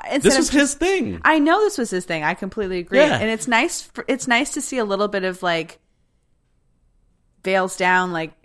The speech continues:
Speaker 1: being like, "This, I'm not fucking happy about this." 'Cause everyone is always like, whether it's directors or producers or people who were in the originals and are not invited back, people are always like,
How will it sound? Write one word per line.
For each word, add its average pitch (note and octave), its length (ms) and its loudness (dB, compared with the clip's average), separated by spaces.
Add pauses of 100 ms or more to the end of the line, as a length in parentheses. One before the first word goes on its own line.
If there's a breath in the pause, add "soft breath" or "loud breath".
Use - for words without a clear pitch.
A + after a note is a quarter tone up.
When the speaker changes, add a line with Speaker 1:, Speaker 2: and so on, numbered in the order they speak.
(100)
Speaker 1:
being G#3+ 220 -4
like, G3+ 140 -4
"This, A#3+ 200 -2
I'm D4 140 -2
not F4 140 -4
fucking B3 260 0
happy C#4 300 -4
about E3 220 0
this." F3+ 120 -6
'Cause B3 140 -2
everyone D#4 220 2
is C#4+ 80 -2
always B3 240 -2
like, - 420 -8 (320)
whether G3 260 -2
it's F3 140 -10
directors G#3 500 -2
or E3+ 60 -6
producers G#3+ 560 -6
or E3 100 -4
people G#3 280 -8
who F#3+ 140 -6
were E3+ 120 -4
in G#3+ 180 -6
the G3+ 120 -6
originals G3 480 -4
and - 120 -8
are - 80 -6
not D#3+ 200 -6
invited D#3+ 360 -6
back, G3 400 0 (260 loud breath)
people C#4 180 -2
are C4 80 2
always A#3+ 240 0
like, G3+ 220 -2